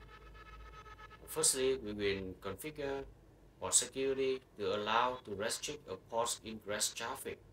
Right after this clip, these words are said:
by limiting the mac addresses that allow to send traffic into the port. And then we will verify the operation of the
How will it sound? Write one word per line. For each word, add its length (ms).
by 220
limiting 800
the 140
mac 280
addresses 560
that 100
allow 540
to 100
send 340
traffic 420
into 240
the 80
port. 300
And 140
then 240
we 80
will 160
verify 680
the 120
operation 640
of 140
the 140